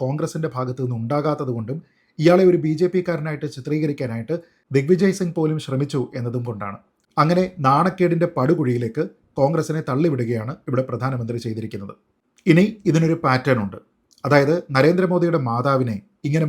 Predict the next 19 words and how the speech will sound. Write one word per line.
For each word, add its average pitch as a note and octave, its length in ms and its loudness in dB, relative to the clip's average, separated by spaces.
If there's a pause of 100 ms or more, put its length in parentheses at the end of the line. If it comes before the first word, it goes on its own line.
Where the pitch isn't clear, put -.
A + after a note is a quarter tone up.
മോശമായ E3+ 460 -4
രീതിയിലത്തേക്ക് C#3 540 -6
ചിത്രീകരിക്കുന്നതിന് C#3 720 -4
വേണ്ടി A2 200 -4 (460)
കോൺഗ്രസിലെ E3+ 520 2
നേതാക്കന്മാർ C#3 600 -4
ശ്രമിക്കുന്നത് B2 520 -6 (200)
ഇതാദ്യമായിട്ടല്ല. A#2 680 -6 (1400)
രണ്ടായിരത്തി F#3+ 560 4
പതിനെട്ടിൽ C3+ 360 0 (240)
കോൺഗ്രസ് E3+ 380 0
നേതാവായിരുന്ന C#3 560 0 (220)
രാജ് C#3 340 0
ബബാറാണ് B2 440 -2 (520)
നരേന്ദ്രമോദിയുടെ E3+ 720 4
മാതാവിൻ്റെ D#3 580 0
പ്രായവുമായി C3+ 580 0 (280)
രൂപയുടെ D#3 420 2
മൂല്യത്തിനെ C#3 460 -2